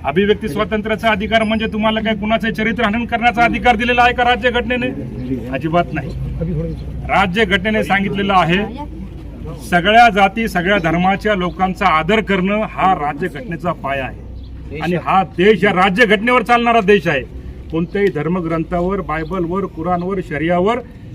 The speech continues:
किंवा कोणत्याही रामायण, गीता, महाभारतावर हा चालणारा देश नाही, तर हा देश हा राज्यघटनेवर चालणारा देश आहे.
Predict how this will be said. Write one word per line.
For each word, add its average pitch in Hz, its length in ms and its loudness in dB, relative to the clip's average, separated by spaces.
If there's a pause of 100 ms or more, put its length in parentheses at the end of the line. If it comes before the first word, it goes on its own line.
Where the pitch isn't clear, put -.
(140)
किंवा 214 280 2
कोणत्याही 247 420 2
रामायण, 240 400 4
गीता, 233 240 2
महाभारतावर 226 600 6
हा 214 60 4
चालणारा 214 380 0
देश 180 240 -2
नाही, 175 260 2
तर 208 100 -2
हा 156 180 -2
देश 156 280 -6
हा 151 80 -4
राज्यघटनेवर 143 580 -6
चालणारा 127 380 -8
देश 120 240 -12
आहे. - 120 -12